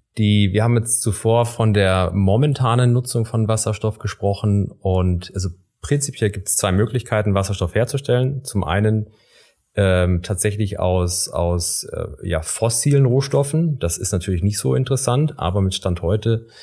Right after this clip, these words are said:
wird Wasserstoff zum Beispiel aus Erdgas und sonstigen Kohlen, äh, fossilen Kohlenwasserstoffen hergestellt,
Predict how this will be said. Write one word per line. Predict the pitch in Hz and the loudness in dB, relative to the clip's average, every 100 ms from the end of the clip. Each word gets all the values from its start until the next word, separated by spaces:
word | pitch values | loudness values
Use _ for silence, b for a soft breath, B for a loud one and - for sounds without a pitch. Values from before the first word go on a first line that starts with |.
| B B _ | B B _
wird | 95 95 | -4 -2
Wasserstoff | 98 98 - 98 | 0 -2 -2 -4
zum | - | -2
Beispiel | 90 85 | -2 0
aus | 85 | -2
Erdgas | - 90 - 104 101 101 95 - | 0 -2 -2 -2 0 0 -2 -4
und | 92 | -6
sonstigen | 90 98 110 107 98 | -2 -2 -2 -2 -4
Kohlen, | - 104 101 98 95 - | -2 0 0 0 0 0
äh, | 90 | -2
fossilen | 87 101 - 104 | -2 -4 -2 -2
Kohlenwasserstoffen | 98 101 92 92 101 98 95 | 0 0 0 -2 -4 -6 -4
hergestellt, | 95 92 98 - 95 95 | -2 -2 -4 -2 0 -2